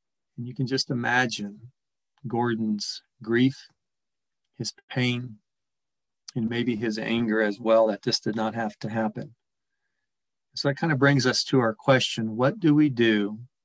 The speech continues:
with our pain and our grief, our anger,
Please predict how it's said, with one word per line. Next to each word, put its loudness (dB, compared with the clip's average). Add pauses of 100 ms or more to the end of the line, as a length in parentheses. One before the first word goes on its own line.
(400)
with -6
our -2
pain -4 (1000)
and -4
our -2
grief, 0 (520)
our -6
anger, -8